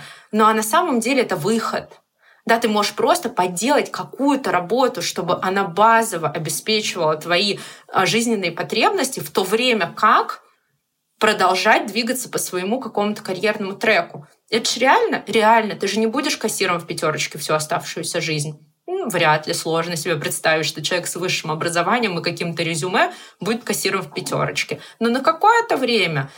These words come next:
кассир в пятёрочке, поломойка, а, и так далее — это норм.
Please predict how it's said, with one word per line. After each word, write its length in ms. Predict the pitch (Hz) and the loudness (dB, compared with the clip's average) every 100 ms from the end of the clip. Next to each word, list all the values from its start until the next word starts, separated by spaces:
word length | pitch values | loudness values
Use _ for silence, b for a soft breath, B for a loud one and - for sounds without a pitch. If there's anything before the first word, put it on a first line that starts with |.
| B - | B -10
кассир 300 | 247 165 269 | -6 -2 0
в 80 | 277 | 0
пятёрочке, 640 | - 240 262 202 170 - 147 | -2 0 2 2 0 -4 -8
поломойка, 960 | 185 170 214 220 220 202 190 - 151 147 B B | -8 0 2 2 2 2 0 0 0 -2 B B
а, 360 | - 180 170 170 | 4 6 6 4
и 100 | 175 | 2
так 260 | - 180 - | 0 -2 4
далее — 380 | - 427 285 | 4 4 2
это 400 | - - 254 254 | 0 0 2 2
норм. 1000 | 214 185 185 185 196 185 165 160 160 - | 2 0 0 2 6 6 4 -2 -6 -12